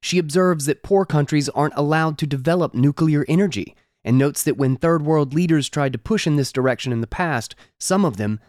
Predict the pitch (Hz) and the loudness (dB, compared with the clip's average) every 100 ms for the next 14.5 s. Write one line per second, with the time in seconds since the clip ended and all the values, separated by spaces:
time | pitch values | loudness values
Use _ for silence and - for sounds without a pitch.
0 | _ 101 139 131 131 113 101 143 139 131 | _ -2 0 0 0 0 -2 -4 -4 -6
1 | - 117 110 110 104 104 110 156 113 98 | -4 -4 -4 -4 -4 -4 -4 -4 -4 -8
2 | - _ - 117 120 110 - 139 127 101 | -12 _ -4 0 0 0 -2 -2 -2 -4
3 | 92 87 80 - _ _ _ _ _ _ | -6 -8 -14 -20 _ _ _ _ _ _
4 | _ _ _ _ _ - 123 180 233 190 | _ _ _ _ _ -4 0 2 2 0
5 | - 180 170 160 - 151 131 131 175 - | -2 0 0 0 -2 0 2 0 -2 -4
6 | 143 123 101 - 123 - 147 131 - 175 | -2 0 -2 -6 -10 -4 -2 -2 0 0
7 | 175 170 139 151 143 143 143 117 - 104 | 2 2 2 0 2 0 -2 -4 -2 -4
8 | - 101 - - _ _ _ - - 190 | -6 -8 -10 -12 _ _ _ -6 0 2
9 | 147 156 170 180 170 - 190 123 104 90 | 2 2 4 4 2 2 0 0 0 -2
10 | 113 _ _ 104 120 151 170 143 - - | -4 _ _ 0 2 4 2 0 -6 -4
11 | 139 170 147 104 113 135 135 131 - 139 | 0 0 2 0 0 0 0 -2 -2 -2
12 | 104 - - _ _ _ - 175 - 226 | -4 -6 -14 _ _ _ -2 -2 2 2
13 | 165 143 151 135 - 123 - 143 - 127 | 2 2 2 0 0 -2 0 -2 0 0
14 | 120 113 131 120 - | 2 0 0 -2 -6